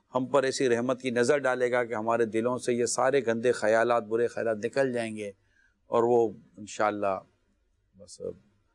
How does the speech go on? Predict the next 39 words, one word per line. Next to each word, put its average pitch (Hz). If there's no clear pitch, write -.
اچھے 120
اچھے 120
خیالات 107
ہمارے 104
دل 120
و 120
دماغ 104
میں 98
آ 101
جائیں 104
گے۔ 101
آپ 113
ہمت 127
تو 104
کریں 104
پلیز، 104
کوشش 117
کریں، 101
کریں 139
گے 131
نا؟ 123
ہیں؟ 131
اللہ 110
آپ -
کو -
ہمت 101
دے، 104
اللہ 117
آپ 113
کو 113
طاقت 117
دے، 120
اللہ 123
تعالیٰ 113
آپ 113
کو 117
یہ 113
توفیق 117
دے 131